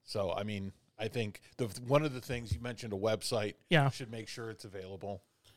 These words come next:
Speaker 2: Spare Parts Network?
Speaker 1: S-, Spare Parts Network.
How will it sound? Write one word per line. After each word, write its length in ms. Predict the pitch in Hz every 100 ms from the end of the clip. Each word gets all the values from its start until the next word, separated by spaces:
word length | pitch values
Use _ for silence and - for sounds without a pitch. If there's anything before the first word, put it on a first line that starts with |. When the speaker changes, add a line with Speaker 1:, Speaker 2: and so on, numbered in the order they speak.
| _ _ _ _
Speaker 2:
Spare 260 | - - 160
Parts 280 | 170 160 -
Network? 300 | 165 180 190
Speaker 1:
S-, 240 | - - -
Spare 340 | - - 104
Parts 360 | - 101 95 101
Network. 400 | 90 - 82